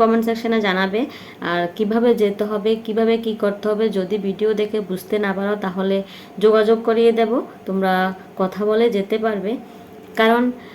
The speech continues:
একটা হার্টের অপারেশন করতে গেলে অনেক টাকা পয়সার দরকার আছে, টাকার কারণে অনেক বাচ্চাকে বাঁচানো সম্ভব হয় না। তো এখনকার দিনে প্রায় ঘরে এরকম প্রবলেম দেখা যায়, বাচ্চাদের হার্টে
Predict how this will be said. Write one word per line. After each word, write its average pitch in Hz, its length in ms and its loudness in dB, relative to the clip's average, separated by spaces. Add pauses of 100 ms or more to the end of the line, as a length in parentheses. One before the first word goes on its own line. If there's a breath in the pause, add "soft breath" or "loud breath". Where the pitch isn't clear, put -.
(580 loud breath)
একটা 233 200 0
হার্টের 220 460 0
অপারেশন 240 360 -2
করতে 233 300 -2
গেলে 233 160 4 (100)
অনেক 202 260 2
টাকা 208 240 0
পয়সার 208 300 -4
দরকার 190 340 0
আছে, 196 140 -4 (120)
টাকার 214 400 0
কারণে 220 240 0 (120)
অনেক 196 160 0 (100)
বাচ্চাকে 202 340 -2
বাঁচানো 190 440 -2
সম্ভব 190 400 -2
হয় 180 160 -6
না। 196 120 -4
তো 214 80 -4
এখনকার 202 520 -4
দিনে 208 260 0 (440 loud breath)
প্রায় 202 240 2 (120)
ঘরে 202 260 0
এরকম 190 260 0 (100)
প্রবলেম 185 340 0
দেখা 165 340 -4
যায়, 175 240 -4 (340 loud breath)
বাচ্চাদের 180 460 0
হার্টে 185 300 -2